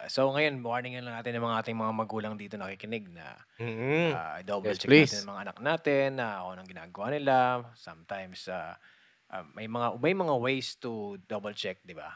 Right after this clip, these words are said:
Speaker 1: For example, yung parental control sa internet, sa
Speaker 2: Oo.
Speaker 1: access sa internet, since kayo naman nag-open yan, hindi naman sila,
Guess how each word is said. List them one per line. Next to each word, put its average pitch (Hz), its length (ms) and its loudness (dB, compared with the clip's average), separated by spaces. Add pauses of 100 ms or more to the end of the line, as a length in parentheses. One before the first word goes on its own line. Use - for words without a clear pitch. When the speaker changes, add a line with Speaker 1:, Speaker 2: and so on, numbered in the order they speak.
(120)
Speaker 1:
For - 140 -12
example, 87 360 -8
yung 85 160 -16
parental 98 400 -6
control 92 380 -6
sa 87 520 -4 (280)
internet, 135 800 0
sa 90 200 -4
Speaker 2:
Oo. 107 240 4
Speaker 1:
access 104 280 -6
sa 80 100 -6
internet, 113 500 -2
since 98 180 -10
kayo 98 140 -6
naman 95 180 -8
nag-open 95 480 -6
yan, 117 220 -2
hindi 92 120 -12
naman 92 260 -12
sila, 101 340 -4